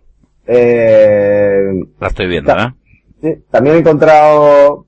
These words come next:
Speaker 1: por ejemplo, la Acer Iconia A quinientos, que tiene también modelo de Windows, pero no vamos a hablar de él, por eso se llama A quinientos, Android quinientos.
Speaker 2: Ujú.
Speaker 1: Este lleva un procesador NVIDIA doscientos cincuenta dual core, dual core,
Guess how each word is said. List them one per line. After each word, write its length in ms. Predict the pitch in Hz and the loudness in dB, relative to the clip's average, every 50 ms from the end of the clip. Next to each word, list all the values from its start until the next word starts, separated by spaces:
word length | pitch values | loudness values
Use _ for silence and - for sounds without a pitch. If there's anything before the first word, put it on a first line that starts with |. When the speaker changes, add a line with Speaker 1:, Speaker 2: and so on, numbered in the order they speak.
| _ | _
Speaker 1:
por 120 | - 143 143 | -2 -2 -2
ejemplo, 460 | 139 - 165 156 151 139 127 117 110 | -2 -2 -4 -4 -2 0 0 2 2
la 160 | 110 113 117 | 2 0 0
Acer 360 | 127 127 - 151 143 143 123 - | 0 -2 -2 -4 -4 -4 -6 -6
Iconia 580 | 143 143 135 - 151 156 147 139 123 107 - - | -8 -8 -4 -4 -4 -4 -4 -4 -6 -8 -8 -8
A 140 | - 127 | -8 -8
quinientos, 680 | 123 143 143 143 151 156 151 - 143 139 143 - - - | -6 -6 -6 -4 -4 -4 -4 -2 -4 -4 -4 -6 -10 -8
que 120 | - 110 | -8 -6
tiene 180 | 98 113 117 123 | -4 -4 -4 -2
también 240 | 120 123 117 123 120 | -2 -2 -2 -2 -2
modelo 280 | 117 117 117 117 117 | -2 -2 0 0 0
de 80 | 117 117 | 0 0
Windows, 460 | 117 131 131 127 117 113 120 117 - _ | 0 0 -2 -2 -4 -6 -6 -8 -10 _
pero 240 | - 92 95 95 95 | -4 -2 0 0 0
no 60 | 98 | -2
vamos 200 | 101 104 104 - | -2 -4 -4 -4
a 40 | - | -4
hablar 180 | 98 98 95 95 | -2 -2 -2 0
de 100 | 95 101 | -2 -2
él, 80 | 104 104 | -4 -4
por 160 | - 95 95 | -4 -4 -4
eso 280 | 95 90 113 104 - - | -4 -2 -4 -4 -4 -4
se 140 | - - 101 | -6 -4 -4
llama 260 | 92 95 104 101 92 - | -2 -2 -2 -4 -4 -4
A 140 | - 92 87 | -6 -6 -6
quinientos, 500 | - 101 95 101 98 - 107 104 - - | -6 -6 -4 -6 -4 -6 -6 -8 -8 -10
Android 340 | - 95 98 98 95 95 87 - _ | -8 -6 -2 -2 0 -2 -2 -4 _
quinientos. 580 | _ 104 90 95 101 101 95 110 120 120 - _ _ _ _ | _ -6 -6 -4 -6 -4 -6 -6 -6 -6 -10 _ _ _ _
Speaker 2:
Ujú. 300 | - 107 104 107 104 120 - _ _ _ _ | -16 -14 -12 -12 -14 -16 -18 _ _ _ _
Speaker 1:
Este 500 | 170 160 - - 180 190 214 220 - - - | -10 -6 -2 0 0 2 0 -2 -4 -8 -4
lleva 200 | 113 120 139 143 | 0 0 0 2
un 40 | |
procesador 480 | 131 139 135 135 - 151 143 139 139 139 | 0 -2 -6 -6 -6 -2 0 2 2 0
NVIDIA 480 | 139 139 156 156 165 180 185 190 190 185 - _ | 0 -2 0 0 2 2 2 2 -2 -4 -10 _
doscientos 580 | - - - 123 123 120 - - 135 120 143 - | -12 -6 -4 -4 -4 -4 -6 -10 -10 -10 -10 -8
cincuenta 400 | - 143 139 - 147 147 151 160 | -10 -10 -6 -4 -4 -2 0 -2
dual 220 | 165 175 175 151 139 | 0 0 0 0 -2
core, 400 | - - 160 160 139 - - - _ _ | -2 -4 -2 -2 -2 -2 -4 -8 _ _
dual 320 | - 127 139 156 151 139 - | -10 -4 -2 0 0 0 0
core, 340 | 135 120 110 101 95 - | -2 -4 -4 -4 -6 -10